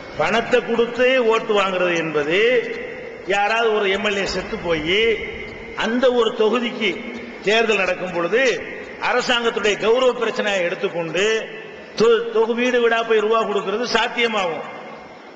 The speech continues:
ஒட்டுமொத்தமா தேர்தல் நடக்கும் பொழுது இருநூத்தி முப்பத்தி நாலு தொகுதிக்கும் கவர்ல போட்டு ஐயாயிரம், பத்தாயிரம் கொடுத்தான்னு சொன்னா,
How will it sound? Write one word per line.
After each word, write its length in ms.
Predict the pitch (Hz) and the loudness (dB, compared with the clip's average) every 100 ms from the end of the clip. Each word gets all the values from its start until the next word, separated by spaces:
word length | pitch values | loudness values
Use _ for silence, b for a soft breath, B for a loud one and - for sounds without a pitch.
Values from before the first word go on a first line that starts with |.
| - 135 | -10 -4
ஒட்டுமொத்தமா 760 | 185 - 294 285 277 285 285 277 | -4 2 2 2 0 2 2 2
தேர்தல் 380 | 247 247 247 233 | 2 2 2 2
நடக்கும் 300 | 220 208 196 | 0 -2 -2
பொழுது 280 | 180 170 202 226 226 - - - - - | -2 0 2 2 0 -4 -10 -12 -14 -4
இருநூத்தி 520 | 165 214 247 269 240 254 | 2 2 2 0 0 -2
முப்பத்தி 360 | 254 247 240 | 0 -2 0
நாலு 220 | 233 233 226 | 2 2 2
தொகுதிக்கும் 520 | 214 233 233 233 220 | 0 0 -2 -4 -2
கவர்ல 340 | 202 220 226 | 0 2 0
போட்டு 280 | 208 214 214 214 | 0 2 2 2
ஐயாயிரம், 460 | 196 208 202 214 190 | 2 2 2 0 0
பத்தாயிரம் 380 | 190 202 202 185 | 0 -2 -2 -4
கொடுத்தான்னு 380 | 190 196 190 | -4 -4 -4
சொன்னா, 280 | 165 180 226 | -6 -2 0